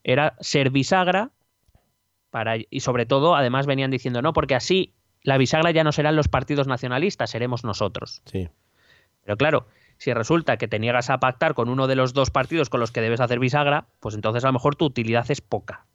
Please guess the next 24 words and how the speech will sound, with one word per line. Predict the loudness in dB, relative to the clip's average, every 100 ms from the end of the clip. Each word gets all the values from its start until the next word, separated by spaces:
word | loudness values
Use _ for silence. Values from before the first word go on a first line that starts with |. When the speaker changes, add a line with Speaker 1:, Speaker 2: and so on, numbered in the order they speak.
| _ _
Speaker 2:
Ya. | -6 -6 -6 _ _ _ _ _ _ _ _
Speaker 1:
Fíjate, | -2 -2 0 -2 -2 -8 -20 -12
si | -4 0
pensamos, | 0 2 2 2 0 -4 -12 _ _ _ _ _ -6
eh, | 0 2 2 2 2 2 0 -8 _
el | -2 0
nacimiento | 0 2 0 2 4 4 0
y | 0 0
éxito | 2 0 2
de | 2
Ciudadanos, | 2 4 4 2 0 -2 -12 _ _ -6
que | 0
por | 0
ejemplo | 2 0 0 -2 -2 _
no | 0 0
tuvo | 4 4 4 4 4
o | 2
no | 2
pudo | 4 2 2
tener | 2 0 -2 -6
U | -10 -4
P | -2
y | 0
D, | 0 -2 -4